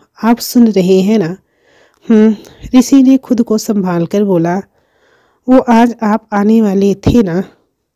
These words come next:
मुझसे मिलने? मैं कब से वेट कर रही हूँ आपका।"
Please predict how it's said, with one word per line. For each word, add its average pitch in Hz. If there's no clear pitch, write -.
मुझसे 240
मिलने? 185
मैं 240
कब 269
से -
वेट 202
कर -
रही 185
हूँ 202
आपका।" 175